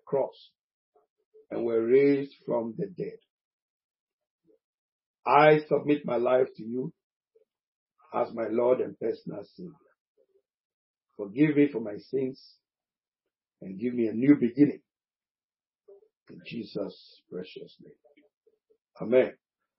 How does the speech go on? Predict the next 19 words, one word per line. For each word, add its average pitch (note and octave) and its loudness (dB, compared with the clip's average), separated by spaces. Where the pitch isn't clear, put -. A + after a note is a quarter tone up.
If C#3 0
you D3 8
pray D#3+ 8
that D3+ 8
prayer, D3 10
you C3 6
submitted D3 2
your B2 2
life B2 2
to - -8
Jesus, C#3 -6
and G#2 -10
watch C#3 6
the, B2 0
the, A2 -6
the A2+ -8
screen, D3+ 0
the - -10
details C#3 0